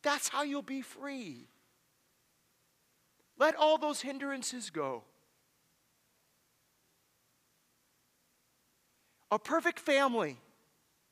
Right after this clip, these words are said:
the right political party, the perfect picket fence, that's not getting you in. That should not be an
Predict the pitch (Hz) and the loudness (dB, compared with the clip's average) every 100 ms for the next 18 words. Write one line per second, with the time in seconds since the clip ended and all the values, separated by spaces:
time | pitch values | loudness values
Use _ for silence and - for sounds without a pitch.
0 | _ _ _ - 185 254 320 - 269 277 | _ _ _ -4 4 4 4 -2 -2 -2
1 | 277 240 - - 233 240 202 135 - _ | -2 -8 -14 -4 2 2 0 -6 -12 _
2 | _ _ _ _ _ _ _ _ 208 - | _ _ _ _ _ _ _ _ -8 0
3 | 311 330 330 - 302 302 - - 269 240 | 0 2 0 -4 -4 -4 -6 2 4 4
4 | 165 - - - - - _ _ _ _ | 0 -4 -4 -6 -10 -18 _ _ _ _
5 | _ _ - 247 269 - 294 208 277 285 | _ _ 0 0 2 2 2 2 -6 -8
6 | 262 277 302 262 156 _ _ _ _ _ | -6 -2 -2 -4 -8 _ _ _ _ _
7 | _ _ _ _ _ _ _ _ _ _ | _ _ _ _ _ _ _ _ _ _
8 | _ _ _ _ _ _ _ _ _ _ | _ _ _ _ _ _ _ _ _ _
9 | - 247 285 - 320 277 285 285 269 247 | 2 2 2 -2 -2 2 2 0 -4 -4